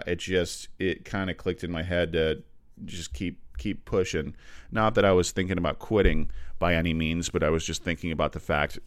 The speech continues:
you know, especially over the past couple months since I've been going through the counseling and everything,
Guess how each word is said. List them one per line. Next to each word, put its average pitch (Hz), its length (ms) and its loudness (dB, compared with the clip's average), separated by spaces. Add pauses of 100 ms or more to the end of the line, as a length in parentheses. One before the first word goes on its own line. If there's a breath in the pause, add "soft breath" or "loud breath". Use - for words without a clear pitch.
you 90 120 -4
know, 90 120 2
especially 135 380 2
over 95 120 4
the 87 80 0
past 82 260 0
couple 82 220 0
months 80 280 -6
since 76 180 -8
I've 78 160 0
been 76 100 -4
going 78 320 -4
through 80 420 -2 (920)
the 87 80 -4
counseling 87 440 -2
and 78 80 0
everything, 76 460 -2